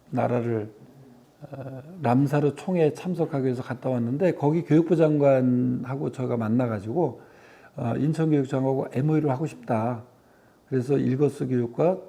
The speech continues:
본인들이 하고 있는 그런 교육을 기반으로 해서 같이 교류를 할 수 있도록 업무 협약을 저희한테 제안을 했고, 저희들이 이제 함께, 에, 검토하기로 했고요. 지난 사월 달에는 콜롬비아를 방문해서 콜롬비아 교육부 장관하고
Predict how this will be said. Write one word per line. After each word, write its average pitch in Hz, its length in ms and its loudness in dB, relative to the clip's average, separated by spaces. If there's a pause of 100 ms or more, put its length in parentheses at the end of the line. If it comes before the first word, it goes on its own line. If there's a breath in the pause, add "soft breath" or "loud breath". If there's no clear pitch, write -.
(220)
본인들이 131 480 0
하고 151 240 -2
있는 135 440 -2
그런 117 360 -6 (420)
교육을 123 380 -2
기반으로 127 440 -2
해서 151 420 -2 (540 loud breath)
같이 - 360 -8
교류를 123 560 -2
할 170 80 -6
수 143 120 -6
있도록 127 680 -4
업무 120 280 -2
협약을 120 580 -2 (400 soft breath)
저희한테 113 420 -4
제안을 113 460 -4
했고, 135 320 -6
저희들이 117 400 -6
이제 113 100 -8
함께, 127 640 -6 (460 loud breath)
에, 113 160 -6
검토하기로 120 560 -4
했고요. 139 460 -6 (500 loud breath)
지난 170 300 2
사월 135 360 4
달에는 151 420 4
콜롬비아를 143 1200 4
방문해서 120 520 -2
콜롬비아 180 480 4
교육부 131 340 -4
장관하고 110 760 -4